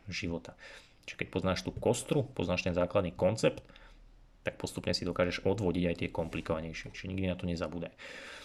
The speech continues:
A to platí aj o tomto, pretože ak je naše telo efektívne a využívame pentozový cyklus, máme na to podmienky, povedzme chlad,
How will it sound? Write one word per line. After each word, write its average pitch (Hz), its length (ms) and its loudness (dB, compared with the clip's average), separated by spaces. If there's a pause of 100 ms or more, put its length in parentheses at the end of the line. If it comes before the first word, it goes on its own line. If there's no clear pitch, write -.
(680)
A 113 80 -10
to 95 80 0
platí 92 240 4
aj 87 80 4
o 87 80 0
tomto, 87 240 -4
pretože - 400 -4
ak 107 160 2
je 131 80 4
naše 92 240 4
telo - 320 4
efektívne 90 720 2 (480)
a 85 80 -4
využívame 87 720 2 (160)
pentozový 87 480 0
cyklus, - 520 -2 (120)
máme 82 200 -2
na 87 120 0
to - 80 0
podmienky, 98 720 0
povedzme 85 320 -6
chlad, 165 400 0